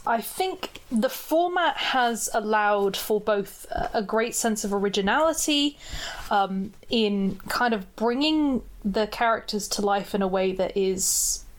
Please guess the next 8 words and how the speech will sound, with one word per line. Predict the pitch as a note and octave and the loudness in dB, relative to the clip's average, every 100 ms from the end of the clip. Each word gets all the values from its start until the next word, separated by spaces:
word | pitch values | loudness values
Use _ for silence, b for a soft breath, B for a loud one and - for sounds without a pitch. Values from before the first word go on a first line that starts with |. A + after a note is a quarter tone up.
| - - | -10 -2
sort | - A#3 | 0 2
of | G3+ F#3 - - - - - - - - - - B B B B B B B - - - - - - - - - | 0 -2 -10 -14 -20 -20 -20 -20 -20 -18 -18 -18 B B B B B B B -20 -20 -20 -20 -20 -20 -20 -12 -2
sympathetic, | - C#4+ A3+ G#3 - D#4+ - - - - - - - - - - - | 0 0 0 -2 -2 -4 -4 -2 -4 -4 -6 -6 -14 -18 -20 -20 -6
whilst | G#3+ A3 A#3 - - - | 0 2 2 0 -6 -4
also | - C4 B3+ - - A3 G3+ G3+ G3 - - A3 G#3+ | 0 0 0 0 2 2 2 0 -2 -8 -12 -10 -4
being | B3+ B3 A#3+ | 0 2 4
incredibly | A#3 A3 - - B3+ C4 A#3+ A#3 A#3 A3 | 4 2 0 -4 0 0 2 0 0 -2
faithful | F#3+ - G#3+ G3+ - - - - | -2 0 0 0 -4 -4 -4 -8